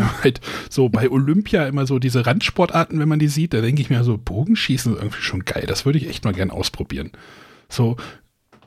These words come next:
es fehlt auch für meine, wenn ich mal, manchmal so diese Unruhe habe, dass man da so gezwungen wird, so zur Ruhe zu kommen, ne? So, dass sich so auf sein Ich zu konzentrieren. Das,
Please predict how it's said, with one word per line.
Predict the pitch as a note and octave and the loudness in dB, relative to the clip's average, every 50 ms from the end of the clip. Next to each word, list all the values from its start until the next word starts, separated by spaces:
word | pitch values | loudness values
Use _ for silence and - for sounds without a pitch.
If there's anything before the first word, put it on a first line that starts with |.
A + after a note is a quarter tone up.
| _ _ _ | _ _ _
es | - - | -4 -2
fehlt | - - D#3+ D3+ C#3 | 2 2 2 2 2
auch | C#3 - | 0 2
für | - C#3+ C3 | 2 2 2
meine, | C3 B2 B2 B2 A#2+ B2 B2+ - - | 4 2 2 2 0 0 -2 -6 -8
wenn | - - C3 | -4 -2 0
ich | A#2 | 2
mal, | B2 B2 B2 A#2+ A#2+ A#2+ B2 | 2 2 4 4 2 2 2
manchmal | A#2 A#2+ B2+ - D3 | 2 0 2 2 2
so | C#3 B2+ | 2 2
diese | A#2 A2+ A2+ A#2+ A#2+ | 0 0 0 0 0
Unruhe | - F#3 F#3+ A3 G#3 F3+ - A#2+ A2 G#2+ G2+ - | 2 2 2 2 2 2 0 0 0 0 0 0
habe, | G2 G2 G2 | 0 -2 -2
dass | G2 A2 - - | -2 -2 0 0
man | B2+ A#2+ | 2 2
da | A#2 A#2+ | 2 2
so | A#2+ A#2+ A#2 A2+ - - - - - | 0 0 -2 -4 -4 -10 -14 -8 -8
gezwungen | - - - - - A#2+ C3 D#3 E3 D3+ | -6 -2 -2 0 0 2 2 2 2 2
wird, | C3+ B2+ A#2+ A#2+ | 0 -2 -2 -2
so | - A#2 A2+ A2 A2+ A#2+ - - - - | 0 0 2 2 0 -2 -6 -12 -18 -12
zur | - - C#3 A#2+ | 0 0 2 2
Ruhe | - D3 E3+ D#3 | 4 2 2 2
zu | - - - | 0 -4 -10
kommen, | - - - - - E2+ G2 | -8 -8 -8 -6 -6 -4 0
ne? | C3 D3 | 0 0
So, | C#3 A2+ G2 | 0 0 0
dass | G#2 G#2 G#2 G2+ | 0 0 0 -2
sich | - G#2 - - | -4 -6 -6 -6
so | - - G2 F#2 G2 G#2 - - - - - - _ _ _ _ _ _ _ _ _ _ | -2 -2 0 0 0 -4 -6 -12 -20 -20 -20 -20 _ _ _ _ _ _ _ _ _ _
auf | A#2 A#2+ | 0 2
sein | - - A2+ G#2 | 2 2 0 0
Ich | - - - | -2 -4 -4
zu | - - A2+ | -4 -4 -2
konzentrieren. | - - F#2 F#2 - - - - - F2 D#2+ | 0 -2 -2 -2 -2 -2 -2 -2 -2 -2 -2
Das, | F2+ A2+ - - | -2 -2 -4 -4